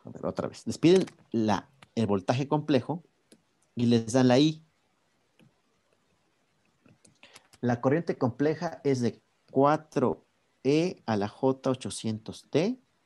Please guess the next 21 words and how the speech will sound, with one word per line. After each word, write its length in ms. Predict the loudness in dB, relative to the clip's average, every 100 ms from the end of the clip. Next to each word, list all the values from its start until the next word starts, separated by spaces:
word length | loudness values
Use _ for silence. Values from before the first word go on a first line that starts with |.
| _ _ _ _ _ _ _ _ _ _ _ _ _
Interprétenla 720 | -4 0 0 2 0 0 0 0
como 240 | 0 0
cuatro 320 | 0 0 2
ángulo 300 | 2 4 4
de 100 | 2
cero. 240 | -2 -6 -8 _ _ _ _ _ _ _ _ _ _ _
Y 240 | -6 -6 -8 -20 -10
que 200 | 0 2 2
omega, 540 | 2 4 4 2 -2
que 100 | -6
creo 100 | -6
que 100 | -2
no 100 | 0
la 100 | 0
usan, 240 | -2 -4 -6
sea 140 | -6
ochocientos. 680 | -6 -6 -4 -4 -6 -20 -20 -20 _ _ _ _ _ _ _ _ _ _ _ _ _ _ _ _ _ _ _ -8
Obviamente 360 | -4 -2 -2
amperes. 500 | -4 -4 -8 -8 -16 _ _ _ _ _ _ _ _ -20 _ _ _ _ _ _ _ _ _ _ _ _ _ _ _ _ 2
Y 340 | 4 6 4
tienen 840 | 2 4 4 4 4 4 2 0